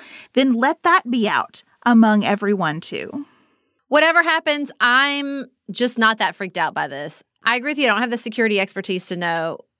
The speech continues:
Speaker 2: if those concerns are well-founded or not. You know, I trust the people who do. But, you know, politically, I just think the January sixth committee did such excellent work that they have really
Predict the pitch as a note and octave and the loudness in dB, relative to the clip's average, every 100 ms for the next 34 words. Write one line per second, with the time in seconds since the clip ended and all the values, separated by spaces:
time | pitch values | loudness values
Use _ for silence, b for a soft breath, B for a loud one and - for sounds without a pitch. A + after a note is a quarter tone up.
0 | _ - - F3+ - F#3+ F#3+ F3+ F3+ E3+ | _ -10 -6 -6 -6 -8 -4 -4 -4 -4
1 | E3 E3 F#3 G3+ G#3+ A#3 A#3 A#3 A#3 A3+ | -4 -2 -2 0 -2 -2 0 2 2 0
2 | - F#3 D#3 D#3+ F#3 F#3 F#3+ G3 F3+ F3 | -6 -8 -6 -6 -6 -6 -4 -4 -2 -4
3 | F3 B3+ G#3+ F#3 G3+ F#3+ b b b b | 0 2 2 2 0 0 b b b b
4 | A3+ G#3 G#3+ C4+ D4 D4+ B3 A#3 G#3+ - | 0 0 -2 -2 0 0 0 0 2 0
5 | G#3 A3 A#3+ - A3+ G#3+ G3 F#3 F#3 G3+ | -2 -2 -6 -4 -2 -2 -2 -6 -2 0
6 | A#3+ A#3+ A3 G3+ - G#3+ F#3+ F3+ E3+ D#3 | 0 0 -2 -6 -6 -6 -4 -4 -8 -6
7 | F3+ E3+ - E3 - _ _ - G3+ - | -6 -4 -4 -4 -8 _ _ -6 -6 -4
8 | A#3+ A3+ F#3 F#3 E3 C3 F3+ E3 F#3+ G3 | -4 -4 -2 -2 -2 -4 -12 -4 -2 -2
9 | D#3+ E3+ F3 A3+ B3+ C4+ C#4 C#4 | -6 -10 -4 0 2 0 0 -2